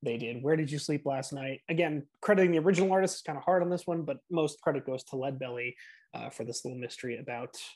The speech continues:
a gentleman who goes out to find out if his wife has been unfaithful and winds up dead.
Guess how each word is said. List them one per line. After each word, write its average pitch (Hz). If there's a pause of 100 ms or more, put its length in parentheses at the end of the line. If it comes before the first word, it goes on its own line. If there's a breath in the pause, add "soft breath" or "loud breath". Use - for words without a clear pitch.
(120)
a 127
gentleman 127
who 127
goes 123
out 127
to -
find 139
out 135
if 135
his 143
wife 147
has 156
been 165
unfaithful 208
and 139
winds 147
up 165
dead. -